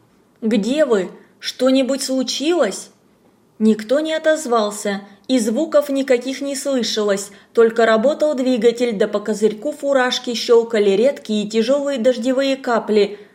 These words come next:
Солдат постоял, послушал и пошёл вдоль огромного серебристого чрева рефрижератора, обогнул его и в нескольких шагах на шоссе увидел размытую туманом фигуру. «Вот вы где! Я уж думал!»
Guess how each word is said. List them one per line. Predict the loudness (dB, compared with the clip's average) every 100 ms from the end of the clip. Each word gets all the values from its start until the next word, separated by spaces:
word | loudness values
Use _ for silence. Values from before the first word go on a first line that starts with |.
| _ -10
Солдат | -2 0 0 -4
постоял, | -8 -6 -2 0 0 -2 -2
послушал | -4 -2 -2 -2 0 -2 -2 -14 -4
и | 0
пошёл | 0 0 -2 -4
вдоль | 0 0 0
огромного | 0 -2 0 0 0 2 0
серебристого | 0 -4 -2 -4 -2 0 0 -2 -10 -14
чрева | -4 -2 2 4 4 4
рефрижератора, | 2 2 2 4 4 2 0 0 -2 -4 -8 -20 -6
обогнул | 0 2 2 0 0 2
его | 4 4 4 0 -18 -4
и | 0
в |
нескольких | 2 0 -4 -6 -4
шагах | -2 0 0 -2
на | -2 -6
шоссе | -4 -4 2 0 2
увидел | 0 2 4 2 2 -16 -14 -2
размытую | 0 2 2 0 0 -2 -2
туманом | 0 2 2 0 -4
фигуру. | -4 -4 0 4 4 2 -6 -20 _ _ _
«Вот | -2 2 4
вы | 4
где! | 0 2 0 0 -10 -16
Я | -2 2 4
уж | 2 0 -2
думал!» | 0 0 2 2 0